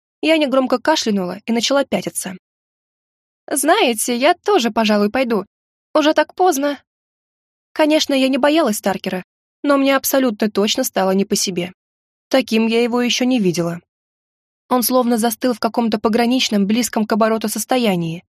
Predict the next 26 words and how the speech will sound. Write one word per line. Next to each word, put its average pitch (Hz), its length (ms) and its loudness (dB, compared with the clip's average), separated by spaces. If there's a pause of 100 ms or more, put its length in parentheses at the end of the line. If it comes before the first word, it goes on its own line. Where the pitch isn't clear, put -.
(280)
В 220 120 -4
глазах 233 400 2
плескался 208 580 -2
огонь, 208 320 -2 (400)
черты 240 300 0
лица 226 300 0
исказились 226 640 0
и 208 60 -2
стали 214 260 0
хищными. 170 580 -2 (500)
Мышцы 233 380 2
рук 208 180 0
вздулись, 190 600 -2
натянув 202 400 0
пиджак, 196 420 -2 (360)
а 214 100 4
из-за 208 200 2
спины 247 340 -2
будто 214 320 -2
вот-вот 220 360 -2
вырвутся 214 400 0
крылья. 180 420 -4 (840)
«Останьтесь», - 760 0 (340)
коротко 240 420 0
приказал 196 520 -2
он. 185 220 -4